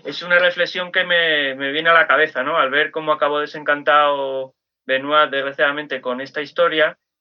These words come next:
y aunque las historias suelen ser de calidad, pero también a, a, puedes pinchar, porque, por ejemplo, la Onda Setimu,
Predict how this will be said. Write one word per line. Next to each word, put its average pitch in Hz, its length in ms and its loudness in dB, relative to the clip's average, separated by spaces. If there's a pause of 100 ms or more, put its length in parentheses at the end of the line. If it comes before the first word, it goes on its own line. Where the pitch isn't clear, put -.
(140)
y 131 480 -2
aunque 127 240 0
las 131 160 0
historias 147 280 -4
suelen 170 220 -6
ser 170 160 0
de 160 100 2
calidad, 156 440 2
pero 160 180 -6
también 143 480 -4 (300)
a, 127 80 2
a, 123 280 -6
puedes 160 240 -2
pinchar, 156 460 0
porque, 127 200 -10
por 127 100 -12
ejemplo, 147 280 -2
la 151 220 0
Onda 156 220 -2
Setimu, 156 500 -16